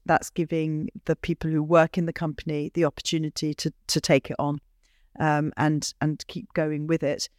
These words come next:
So, you know, my dream is that Vox Pops will still be here in another thirty years' time.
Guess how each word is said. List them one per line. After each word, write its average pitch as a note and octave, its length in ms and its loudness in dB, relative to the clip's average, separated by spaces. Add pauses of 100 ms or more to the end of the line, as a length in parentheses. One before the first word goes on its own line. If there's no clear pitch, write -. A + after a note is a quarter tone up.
(220)
So, F3 460 6 (220)
you F#3 100 0
know, E3 220 2 (100)
my E3+ 240 2
dream F3 560 2
is - 220 -2
that - 200 -2
Vox - 220 -2
Pops - 340 -4
will D#3+ 80 -6
still D#3 220 -4
be D#3 120 -6
here D#3 180 -4
in D3+ 60 -6
another E3+ 300 4
thirty D3 380 -4
years' D3 220 -6
time. D3 360 -2